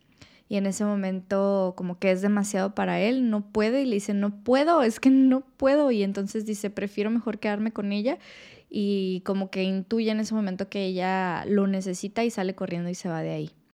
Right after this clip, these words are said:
En tanatología dicen que terminar con una pareja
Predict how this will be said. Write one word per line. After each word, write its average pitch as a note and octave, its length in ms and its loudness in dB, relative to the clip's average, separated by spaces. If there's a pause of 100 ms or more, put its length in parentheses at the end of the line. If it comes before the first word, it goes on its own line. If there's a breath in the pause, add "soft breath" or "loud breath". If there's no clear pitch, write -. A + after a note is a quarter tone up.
(420)
En A3 140 0
tanatología G#3 880 0 (340 loud breath)
dicen G3+ 460 -4
que G3+ 200 -4
terminar F#3+ 560 -4
con G#3+ 120 -6
una G#3+ 220 -4
pareja F#3 560 -8